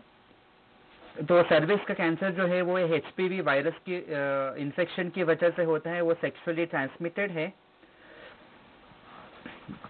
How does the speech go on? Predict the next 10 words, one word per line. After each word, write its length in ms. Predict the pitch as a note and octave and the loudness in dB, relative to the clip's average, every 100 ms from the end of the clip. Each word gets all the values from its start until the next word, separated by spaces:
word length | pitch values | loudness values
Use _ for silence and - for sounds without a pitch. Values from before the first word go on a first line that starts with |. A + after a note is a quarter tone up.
| - | 2
तो 140 | F#3 F3+ | 6 8
हम, 240 | E3+ E3 | 8 4
अ, 40 | - E3+ | 2 4
सेक्सुअली 580 | D3+ C#3+ E3 D#3+ G3 F#3+ | 4 4 2 0 0 0
transmitted 460 | F#3 D#3 F#3 D#3 | 0 0 -2 -2
infection 380 | D#3 E3+ - E3+ | 0 -2 -4 -4
से 140 | D#3 | -2
बचाना 400 | D#3 C3+ E3 F3+ | 0 0 0 0
है। 220 | F#3+ F#3 G3 | 0 0 0
अभी 360 | D3 D3+ E3+ | 0 0 -2